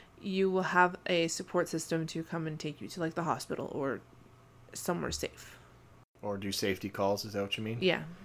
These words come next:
Speaker 1: something like that. It's just, it's the same thing as dating. I guess you, you know, you go on a blind date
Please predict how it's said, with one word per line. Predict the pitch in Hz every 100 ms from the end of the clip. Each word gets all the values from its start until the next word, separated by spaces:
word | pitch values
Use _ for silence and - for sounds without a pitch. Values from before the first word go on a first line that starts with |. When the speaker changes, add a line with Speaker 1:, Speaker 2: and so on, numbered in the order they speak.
| -
Speaker 1:
something | - 202 190
like | 165
that. | 160 - - 254
It's | 302 277
just, | 277 - - - - - -
it's | 233 240
the | 247
same | 294 311
thing | 302 226
as | 180
dating. | 160 160 180 185 202 - - -
I | 180
guess | 170 170 175
you, | 170 -
you | 190
know, | 170
you | 175
go | 190
on | 208 196
a | 180
blind | 175 175 175
date | 165 180 190